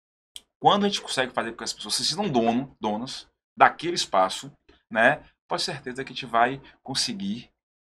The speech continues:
né? É, é dona, de fato, né? Claro, cumprindo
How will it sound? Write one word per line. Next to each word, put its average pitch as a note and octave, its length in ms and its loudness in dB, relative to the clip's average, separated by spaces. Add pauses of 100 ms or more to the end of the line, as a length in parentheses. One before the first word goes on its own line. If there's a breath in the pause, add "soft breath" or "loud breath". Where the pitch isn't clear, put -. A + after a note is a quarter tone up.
(200)
né? G2+ 320 2 (260)
É, - 260 2
é D#2+ 40 4
dona, F#3+ 600 4 (120)
de - 140 -10
fato, - 680 4 (260)
né? A2 260 4
Claro, G#2 340 8
cumprindo C3 640 -8